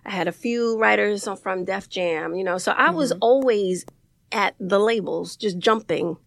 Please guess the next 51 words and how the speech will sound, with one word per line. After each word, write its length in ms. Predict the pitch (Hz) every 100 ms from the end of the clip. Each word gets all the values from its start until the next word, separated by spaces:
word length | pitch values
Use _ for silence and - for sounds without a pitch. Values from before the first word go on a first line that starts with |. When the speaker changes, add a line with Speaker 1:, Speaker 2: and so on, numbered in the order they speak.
| _
Speaker 1:
you 120 | - 208
Speaker 2:
Jumping 180 | 185 180
Speaker 1:
know, 80 | 175
Speaker 2:
from 100 | 156
label 160 | 160
to 40 | 165
Speaker 1:
ju-, 60 | -
Speaker 2:
label, 120 | -
Speaker 1:
jumping 260 | 233 233 240
from 40 |
Speaker 2:
in 60 | 226
and 80 |
Speaker 1:
label 240 | 208 202 202
to 60 |
Speaker 2:
out. 120 | 214 208
Speaker 1:
but 120 | 233
I 120 | 254
had 340 | 254 254 240 226
relationships 600 | 240 269 254 196 170 -
and 80 | 185
I 60 |
built 340 | 185 220 208 - _ _ _
trust. 460 | - - 254 185 -
I 180 | - 190
was 300 | 190 190 - - - _
five 400 | - 202 214 302
one, 600 | 226 214 185 180 196 -
you 120 | - 196
know, 380 | 180 175 170 - _ _ _ - _
a 240 | - 165 160
buck 340 | 156 208 214 -
oh 160 | 226
five 380 | 226 214 196 214
pounds, 460 | - 226 190 180 - - _
but 120 | 240
I 60 | 220
was 160 | 208
very 220 | 220 220
serious 400 | 220 - 214 208
about 300 | 196 185 180 -
my 180 | 196
business 560 | 185 175 247 240 196 180
because 640 | 185 175 233 202 180 190 - _ _ _ _
the 100 | 214
publishing 720 | 185 - 277 302 294 269 240
side 300 | 185 202 196
of 100 | 190
the 80 | 175
business 480 | 180 202 190 175 165
is 140 | 185
the 180 | - 180